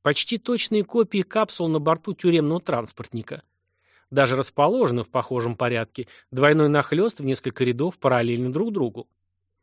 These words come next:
Зоуи с интересом заглянула в окошко, не удержалась, приложила руку к панели замка.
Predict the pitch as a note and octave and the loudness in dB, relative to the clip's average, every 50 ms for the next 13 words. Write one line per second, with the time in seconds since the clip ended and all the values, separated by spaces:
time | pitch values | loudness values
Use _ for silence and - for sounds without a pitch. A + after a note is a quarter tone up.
0 | _ _ _ _ _ _ _ _ _ _ - E3 C#3 B2 C3+ D3 C3+ C3 C3 B2 | _ _ _ _ _ _ _ _ _ _ -10 -8 -2 2 4 4 6 6 4 2
1 | B2 A#2+ - C3+ B2 - - D3 C3+ A#2+ - - B2+ A#2+ A2 A#2+ A#2+ B2+ B2 B2+ | 2 0 -2 -4 -4 -2 -2 0 0 -2 -2 -4 -6 -4 -4 -2 -2 -2 0 0
2 | B2 B2 A#2 B2+ B2 - - D#3 F3+ F3+ - - - C#3 C3 B2 A#2 B2 B2 G#2 | 0 0 0 0 0 0 -2 -4 -4 -4 -6 -6 -4 -2 -2 0 0 -2 -4 -4
3 | G2 A#2 C#3+ F3 F#3 C3+ - - - B2 A#2+ A#2+ A#2 A2 C3 D3+ E3 C#3+ A2+ A#2 | -2 -2 0 0 0 -2 -4 -6 -4 -2 0 0 0 0 0 0 0 0 0 -2
4 | A2 - A#2+ - _ C3 B2 B2+ A#2+ A2+ A#2 A2 A#2 C#3 F3 F3+ - A#2 A2 - | -6 -10 -14 -6 _ -2 0 0 0 -2 -4 -2 -2 -2 -4 -4 -6 -10 -12 -12